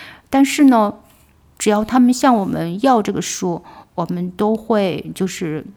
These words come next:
负担这个，然后把书给到他们。嗯，因为我们觉得就是说，嗯，它更大的一个用意是在于，就是这个书存在在那儿，然后呢，它会在那儿会有一个读者等待着跟他交流、跟他见面。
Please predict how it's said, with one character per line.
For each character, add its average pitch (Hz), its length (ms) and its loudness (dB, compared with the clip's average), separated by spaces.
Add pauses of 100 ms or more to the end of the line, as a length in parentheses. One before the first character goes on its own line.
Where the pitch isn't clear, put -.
(100)
负 220 200 -4
担 185 240 -2
这 156 160 -8
个， - 140 -12
然 156 120 -4
后 175 400 -6 (300)
把 156 120 -8
书 - 160 -10
给 - 160 -10
到 175 140 -6
他 170 220 -12
们。 160 180 -10 (540)
嗯， 196 280 -4
因 262 120 4
为 294 100 6
我 240 220 2
们 185 280 -4
觉 196 200 -4
得 190 200 -2
就 196 160 -4
是 190 80 -8
说， 190 360 -2 (460)
嗯， 85 540 -6 (600)
它 269 140 0
更 294 220 4
大 254 100 4
的 233 80 0
一 208 60 -2
个 220 100 0
用 220 240 0
意 208 160 -4
是 196 160 -4
在 202 260 -4
于， 170 360 -6
就 185 120 -10
是 - 160 -12
这 190 120 -8
个 127 80 -6
书 - 280 -6
存 - 280 -8
在 214 160 0
在 190 160 -2
那 190 160 -2
儿， 160 160 -6
然 175 180 -4
后 202 120 -2
呢， 196 260 -6
它 202 240 -6
会 196 320 -2 (280)
在 240 160 -2
那 262 140 4
儿 220 100 0
会 233 140 0
有 202 100 0
一 - 60 -8
个 196 100 -6
读 180 280 -6
者 180 220 -8 (100)
等 - 200 -6
待 226 160 -2
着 208 140 -6
跟 180 160 -4
他 180 140 -4
交 175 300 -6
流、 156 220 -8
跟 185 140 -8
他 170 140 -12
见 185 240 -8
面。 180 280 -6